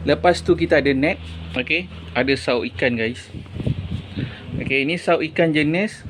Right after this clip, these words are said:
kain dia tak kasar, eh. Ha, maksudnya dia tak, tak menyengat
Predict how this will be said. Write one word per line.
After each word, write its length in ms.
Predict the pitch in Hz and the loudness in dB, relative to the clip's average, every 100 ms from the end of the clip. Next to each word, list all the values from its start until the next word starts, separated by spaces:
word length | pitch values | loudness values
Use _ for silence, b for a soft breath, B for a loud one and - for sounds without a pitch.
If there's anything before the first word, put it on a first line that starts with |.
| - | -2
kain 320 | 139 143 147 | 2 4 4
dia 240 | 151 151 160 - - - - - | 2 0 -2 -12 -14 -14 -6 -2
tak 160 | - | 0
kasar, 460 | 131 - 131 131 151 | -2 0 2 2 0
eh. 20 | - - - - - B B B B - | -8 -16 -16 -16 -20 B B B B -2
Ha, 160 | 113 113 | 2 4
maksudnya 720 | 113 120 135 127 143 143 139 | 2 2 2 4 4 6 4
dia 240 | 131 135 131 | 4 4 2
tak, 320 | 131 123 117 - - - - - - - - - | 2 2 2 -4 -18 -18 -20 -18 -16 -16 -16 -10
tak 160 | - 123 | 0 0
menyengat 400 | 135 135 131 | 2 0 0